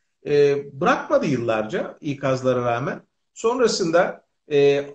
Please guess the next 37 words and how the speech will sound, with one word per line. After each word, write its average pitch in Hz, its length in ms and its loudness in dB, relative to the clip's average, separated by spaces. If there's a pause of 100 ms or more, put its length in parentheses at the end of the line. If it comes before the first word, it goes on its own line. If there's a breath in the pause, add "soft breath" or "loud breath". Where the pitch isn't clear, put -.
(120)
ayak 175 360 0
baş 185 240 2
parmağında 151 520 2
bir 165 140 -6
uyuşma 165 380 -6
meydana 110 380 -4
gelmiş. 107 640 -10 (380)
E, 131 200 0
belli 127 260 2
ki 175 100 -8
damar 147 320 2
tıkanıklıkları. 110 840 -8
Ondan 180 400 2
sonra 185 580 0 (200)
o 214 440 2
yayılmaya 185 560 4
başlayınca 196 800 0 (180)
sonrasında 185 540 0
doktora 180 380 2
gidiyor. 175 340 0
Doktor 180 400 0
diyor 175 180 -2
ki, 165 80 -12
"Ne 180 140 0
kadar 147 220 2
sigara 123 320 -4
içiyorsun?" 135 440 -6
İşte 160 260 -10
diyor 165 220 -6
ki, 170 60 -14
"Üç, 170 160 -14
üç - 180 -12
buçuk - 280 -20
paket 139 340 -6
günde 143 240 -6
sigara 131 280 -2
içiyorum." 175 400 -8